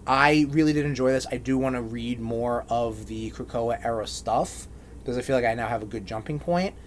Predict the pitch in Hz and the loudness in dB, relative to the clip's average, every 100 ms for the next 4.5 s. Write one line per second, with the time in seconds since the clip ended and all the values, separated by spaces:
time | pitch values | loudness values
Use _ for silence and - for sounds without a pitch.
0 | - - - - 120 135 123 120 120 113 | -18 -18 -12 -8 -6 0 0 0 -2 -4
1 | - 120 120 120 110 - - - 120 123 | -4 -4 -4 -6 -10 -16 -14 -4 -4 -4
2 | 113 - - 123 123 127 - 120 117 107 | -8 -12 -10 -4 -2 -2 -2 -4 -6 -8
3 | 117 113 107 104 - - - - 123 156 | -8 -6 -6 -6 -6 -8 -8 -2 0 2
4 | 170 175 - - | 2 0 0 -6